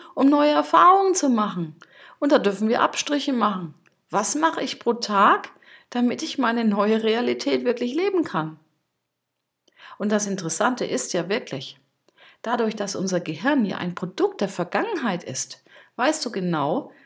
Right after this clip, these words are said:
dass du in der Hinsicht schon wieder begrenzte Möglichkeiten hast, weil du willst ja alles mit deinem Geist erstmal vorweg steuern und dein Geist kann nur auf vergangene Daten zurückgreifen und das ist das Bekannte.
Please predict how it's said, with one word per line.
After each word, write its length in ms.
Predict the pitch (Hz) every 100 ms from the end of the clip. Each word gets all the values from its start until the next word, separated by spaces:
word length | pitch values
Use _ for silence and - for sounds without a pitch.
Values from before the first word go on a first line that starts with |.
| _
dass 240 | - 214 -
du 200 | 269 285
in 180 | 208
der 180 | 175 175
Hinsicht 400 | 208 277 302 277
schon 180 | - 254
wieder 160 | 262 262
begrenzte 540 | 233 233 180 175 -
Möglichkeiten 720 | 254 311 349 - 208 185 170
hast, 320 | 160 - - - - -
weil 200 | - 226
du 160 | 269 262
willst 240 | 277 277
ja 100 | -
alles 340 | - 254 330 -
mit 120 | 214
deinem 260 | 190 185 180
Geist 400 | 170 160 170 -
erstmal 320 | - 208 196
vorweg 500 | - 202 214 220 - _
steuern 760 | - - - 359 392 220 160 - - - -
und 200 | 247 -
dein 200 | 196 202
Geist 360 | 175 175 220
kann 220 | - 247 233
nur 220 | 247 -
auf 280 | 247 247 - _ _ _ _ _ -
vergangene 1040 | - 214 208 - 160 160 180 226 269 277
Daten 440 | 190 175 180 -
zurückgreifen 920 | 220 269 269 339 - 269 208 190 170 147 -
und 180 | 170
das 160 | 160 147
ist 200 | - -
das 180 | 233 -
Bekannte. 640 | 247 - 359 453 - 170